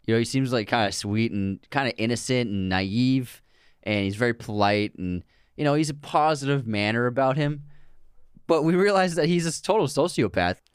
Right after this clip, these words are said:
Like, he shoots that kid, no questions asked, without hesitation.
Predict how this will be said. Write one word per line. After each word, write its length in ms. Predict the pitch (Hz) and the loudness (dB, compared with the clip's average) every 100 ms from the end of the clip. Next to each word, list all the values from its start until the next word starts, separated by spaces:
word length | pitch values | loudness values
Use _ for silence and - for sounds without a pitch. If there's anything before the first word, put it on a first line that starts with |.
| - _ | -20 _
Like, 160 | 147 156 | 0 2
he 60 | 170 | 0
shoots 220 | - 165 | -2 -2
that 160 | 185 147 | -2 0
kid, 300 | - 143 110 | 0 0 -2
no 260 | 95 110 131 | -2 2 0
questions 540 | - 147 135 - 120 | 0 -2 0 -2 0
asked, 440 | 107 104 107 - _ _ - | 2 2 -2 -8 _ _ -8
without 300 | 110 120 117 | 2 2 2
hesitation. 640 | 107 98 117 104 - 92 | -2 -2 -2 -2 -2 -6